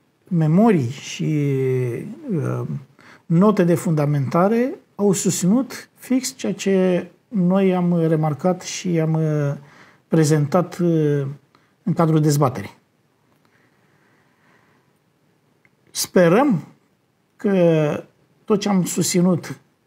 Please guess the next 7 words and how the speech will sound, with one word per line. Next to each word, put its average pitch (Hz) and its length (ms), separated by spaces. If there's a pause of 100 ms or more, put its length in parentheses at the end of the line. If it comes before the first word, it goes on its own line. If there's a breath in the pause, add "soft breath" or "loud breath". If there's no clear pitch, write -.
(160)
va - 160
fi 190 180
analizat 147 640 (640)
și 180 720 (1400)
că 151 320 (680)
această 196 360
reorganizare, 165 1120